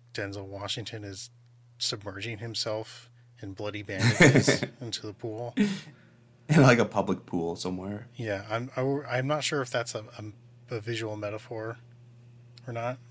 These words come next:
Speaker 2: Yeah, I
Speaker 1: But
Speaker 2: wasn't sure about that either.
Speaker 1: Yeah, it kept, 'cause they would show him sometimes with his feet in the pool. But I didn't know if he was actually just, "Uh, I'm gonna get in here and let my blood soak into the pool a little bit."
Speaker 2: <laughs>
Speaker 1: Get some of that chlorine in there.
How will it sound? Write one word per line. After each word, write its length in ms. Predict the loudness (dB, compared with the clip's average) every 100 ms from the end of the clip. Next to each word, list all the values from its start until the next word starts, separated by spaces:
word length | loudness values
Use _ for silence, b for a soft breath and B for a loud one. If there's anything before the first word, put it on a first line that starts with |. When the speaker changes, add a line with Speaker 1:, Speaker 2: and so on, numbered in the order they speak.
| -20 -6
Speaker 2:
Yeah, 180 | 0 0
I 80 | 2
Speaker 1:
But 100 | 4
Speaker 2:
wasn't 120 | 4
sure 120 | 4
about 220 | 6 6
that 180 | 4 0
either. 320 | 0 -4 -6 -10
Speaker 1:
Yeah, 160 | -10 -8
it 120 | -8
kept, 280 | -6 -8 -6
'cause 160 | -4 -2
they 100 | 0
would 120 | 2
show 260 | 4 2
him 80 | 0
sometimes 440 | -4 -6 -4 -4 -4
with 120 | -8
his 220 | -8 -10 -10
feet 280 | -10 -10
in 120 | -10 -12
the 60 |
pool. 340 | -16 -18 -18 -20 -20 -20 -20 -20 -20 -20 -20 -20 b b b -8
But 120 | -4
I 80 | -4
didn't 200 | -6 -4
know 160 | -4 -4
if 100 | -8
he 120 | -12
was 160 | -12 -12
actually 440 | -10 -8 -10 -12
just, 260 | -14 -16 -16 -20 -20 -20 -14 -6
"Uh, 60 | -4 -2 -4
I'm 100 | -6
gonna 200 | -10 -12 -14
get 120 | -12 -10
in 120 | -10
here 160 | -12
and 140 | -12 -12
let 120 | -12
my 160 | -12 -18 -16
blood 280 | -14 -12 -6
soak 340 | -4 -4 -10 -12
into 140 | -14
the 100 | -14
pool 380 | -16 -12 -10 -12
a 40 |
little 180 | -12 -14
bit." 300 | -16 -16 -18 -20 -20 -20 _ _ -10
Speaker 2:
<laughs> 800 | -10 -10 -18 -6 2 4 6 2
Speaker 1:
Get 80 | 0
some 160 | -2 -2
of 80 |
that 220 | -4 -8 -12
chlorine 460 | -12 -10 -2 2
in 120 | 2
there. 240 | 0 -8